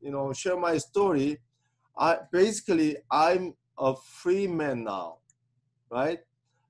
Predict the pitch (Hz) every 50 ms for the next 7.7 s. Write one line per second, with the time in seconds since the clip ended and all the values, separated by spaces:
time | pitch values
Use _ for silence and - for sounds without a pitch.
0 | _ 160 190 185 202 196 - - 170 151 - - 175 165 - - 139 127 120 175
1 | 196 190 190 196 170 185 185 - - 185 180 - 185 156 170 165 165 160 156 151
2 | 151 - - 175 175 180 151 - - - 143 143 139 139 135 135 127 135 143 143
3 | 143 139 - - - 131 - - 143 147 147 151 151 151 - - 160 151 147 151
4 | 151 147 127 139 139 127 - - - 190 208 196 - 180 175 156 156 - - 127
5 | 123 131 147 170 240 - _ _ _ _ _ _ _ _ _ _ _ _ _ _
6 | _ _ _ _ - 135 160 202 220 247 254 233 220 226 - - 214 208 180 143
7 | 123 156 156 147 190 - - 131 113 104 95 92 87 80